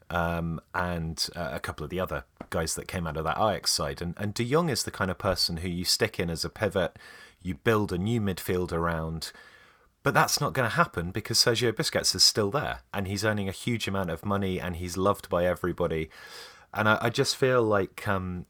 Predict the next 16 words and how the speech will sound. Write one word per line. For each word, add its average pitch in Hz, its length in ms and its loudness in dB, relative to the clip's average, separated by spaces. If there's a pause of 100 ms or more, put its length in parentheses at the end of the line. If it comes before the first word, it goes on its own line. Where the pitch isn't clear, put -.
(120)
you 101 80 -8
know, 85 140 -2
with 87 320 -6
the, 90 320 -2
uh, 87 240 0 (260)
with, - 240 -6 (340)
with 90 160 -8
the 95 100 0
elections 110 460 2
coming 95 360 -2
up, - 320 -2 (520)
with 92 200 -2
a 95 80 -2
coach - 500 -2
in 95 240 -6
place - 560 0